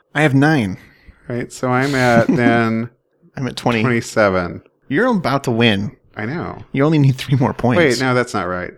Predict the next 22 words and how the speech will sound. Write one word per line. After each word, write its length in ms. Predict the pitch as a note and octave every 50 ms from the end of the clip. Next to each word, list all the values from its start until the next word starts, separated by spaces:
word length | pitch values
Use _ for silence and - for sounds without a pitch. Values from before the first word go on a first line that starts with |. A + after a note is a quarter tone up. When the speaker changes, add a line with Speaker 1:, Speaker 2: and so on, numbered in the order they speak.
| - _
Speaker 2:
Yeah, 220 | - F#3 G#3+ D3+ G#2+
that's 260 | A#2+ C3 C#3 - -
right. 140 | F2 F2 - -
Speaker 1:
Yeah. 40 | -
Speaker 2:
Twenty-seven. 480 | - - C3+ D3 D3+ C#3 C3 A#2+ - - _ _ - - _ _
Speaker 1:
Neither 200 | - D#3 F3+ F3+ G3
of 60 | G3+
us 140 | G#3 F#3+ -
has 100 | F3 -
played 280 | - - F#3 F3 F3 E3+
a, 200 | E3 D#3+ D#3+ D#3+
uh, 320 | D#3 D#3+ D#3 D#3 D3+ - D3
a 20 |
sugar 280 | - - - F3 E3 D#3
packet 340 | - C#3 A#2+ A#2+ - A2+
or 160 | A2+ A2+ G#2+ A#2
a 40 |
creamer 380 | A#2 - - D#3+ E3+ C3 G2 G2
card. 380 | - - G2 F#2 G2+ G#2+ C3+ B2+ - -
Speaker 2:
Well, 440 | - C3+ E3 F3 F3+ F#3 F#3 F#3 F#3 _ _ -
yeah. 360 | G#2+ F#2 F2+ F#2 F#2 F#2 F#2 - _ _ _ -
Speaker 1:
So 320 | - C3 B2+ B2+ B2 B2+